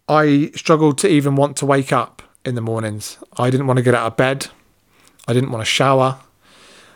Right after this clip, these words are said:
I didn't want to socialise. I did, just didn't want to see anybody. And even when I did socialise, I would be in a room full of thirty people, and sometimes it would be the loneliest place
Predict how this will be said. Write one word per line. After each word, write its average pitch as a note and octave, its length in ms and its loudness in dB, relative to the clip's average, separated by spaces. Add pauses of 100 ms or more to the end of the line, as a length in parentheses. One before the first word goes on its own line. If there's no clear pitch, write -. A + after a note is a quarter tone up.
(260)
I B2 80 0
didn't C3+ 180 2
want C3 160 0
to A#2+ 440 0
socialise. A#2+ 760 0
I A#2 40 -2
did, B2+ 140 -4
just C3 200 -8
didn't C#3+ 160 0
want C3+ 120 -2
to B2 40 -2
see - 240 0
anybody. A2 440 -2 (920)
And C#3 100 2
even E3 200 4
when E3+ 140 4
I D#3 80 0
did E3 240 2
socialise, A#2 960 -2 (120)
I C3+ 180 2
would C3 160 -2
be C3+ 120 0
in C3 80 0
a C3 60 -2
room C#3 240 -2
full B2+ 240 -4
of A#2+ 80 -6
thirty C3 400 0
people, B2+ 540 0
and A#2+ 180 -4
sometimes B2 720 0 (720)
it C#3+ 140 4
would C3 100 0
be B2+ 100 4
the B2 120 4
loneliest B2+ 480 2
place A#2+ 340 0